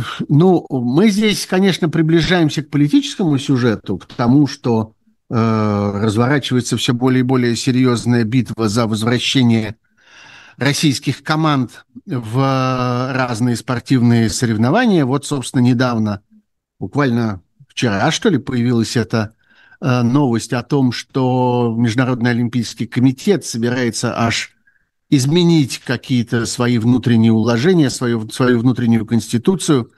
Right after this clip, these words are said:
И результатом этого, по всей видимости, станет облегчение ситуации для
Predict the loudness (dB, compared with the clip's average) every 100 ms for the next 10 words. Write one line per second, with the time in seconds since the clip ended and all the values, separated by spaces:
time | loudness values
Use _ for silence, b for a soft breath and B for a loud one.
0 | b b b b _ 2 2 2 2 4
1 | 2 0 -2 0 0 0 0 0 0 0
2 | 0 -4 -4 -8 -2 0 2 2 2 0
3 | -4 -6 -2 0 0 -2 -2 -4 -2 0
4 | 2 2 -2 -6 -4 -4 -2 -2 -4 -10
5 | _ _ _ _ _ -8 0 2 2 2
6 | 0 -2